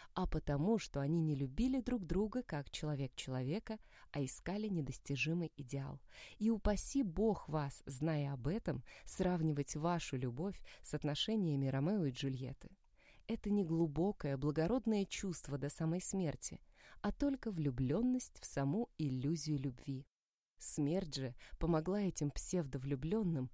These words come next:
сохранить иллюзию навсегда. Величайшая история любви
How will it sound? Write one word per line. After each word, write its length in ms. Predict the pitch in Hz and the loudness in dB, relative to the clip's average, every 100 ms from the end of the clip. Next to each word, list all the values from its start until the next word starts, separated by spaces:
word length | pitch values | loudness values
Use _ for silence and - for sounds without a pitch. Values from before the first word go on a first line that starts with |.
| - - | -12 -6
сохранить 800 | - 160 - 143 147 220 - - | -2 -2 0 2 2 0 -2 -4
иллюзию 580 | 143 127 143 190 151 139 | -2 0 0 0 -2 -2
навсегда. 600 | 135 - - 127 139 143 - _ _ _ _ _ _ _ _ _ - | -4 -6 -10 -10 -10 -10 -14 _ _ _ _ _ _ _ _ _ -2
Величайшая 880 | 143 139 139 - 269 240 - 220 - | 0 0 0 0 2 2 0 -2 -2
история 560 | - - 165 151 135 123 | -6 -4 0 0 0 -2
любви 480 | 120 120 131 214 | -6 -6 -6 -6